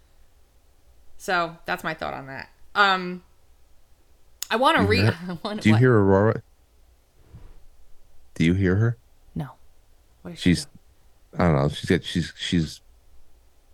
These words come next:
Speaker 2: some kind of a song that she's made up.
Speaker 1: That's very cute.
Speaker 2: Yeah, okay.
Speaker 1: Um,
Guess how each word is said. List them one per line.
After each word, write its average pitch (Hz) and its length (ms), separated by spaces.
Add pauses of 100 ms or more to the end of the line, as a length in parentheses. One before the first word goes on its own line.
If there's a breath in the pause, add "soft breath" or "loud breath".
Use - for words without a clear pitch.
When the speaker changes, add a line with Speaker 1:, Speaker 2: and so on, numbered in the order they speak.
(240)
Speaker 2:
some 123 200
kind 92 220
of 78 240
a - 40
song 82 400
that 73 100
she's 78 220
made 80 180
up. 80 180 (280)
Speaker 1:
That's - 180
very 131 180
cute. - 400 (340)
Speaker 2:
Yeah, 78 100
okay. 76 260 (1300)
Speaker 1:
Um, 175 500